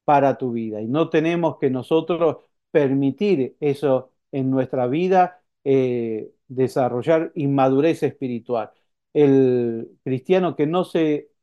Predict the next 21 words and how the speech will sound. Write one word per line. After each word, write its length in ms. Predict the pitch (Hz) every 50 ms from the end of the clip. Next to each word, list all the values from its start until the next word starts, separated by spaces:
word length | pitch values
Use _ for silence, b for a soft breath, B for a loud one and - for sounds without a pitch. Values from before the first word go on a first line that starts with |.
| _ _
que 120 | - 139 131
no 160 | 147 175 185
se 160 | 180 - 180 175
nutre, 640 | 180 202 208 196 202 - 147 135 131 143 151 147 _ _ _ _ _ _ _
que 100 | - 135
no 160 | 131 156 185
nutre 420 | 196 196 202 196 196 - 147 143 131
su 220 | - - 165 156
fe, 420 | - - 208 196 202 220 220 - _ _ _ _ _ _ -
entonces 520 | 156 143 139 139 170 180 180 175 202 180
va 60 | 170 165
a 20 |
empezar 360 | 160 147 151 151 139 - 170 170
a 80 | 160 143
depender 440 | 139 135 - 135 139 160 175 185
de 100 | 170 170
la 140 | 151 135 127
fe 160 | - - 156
de 80 | 147 131
los 160 | 127 131 123
demás, 420 | 123 123 123 131 110 98 _ _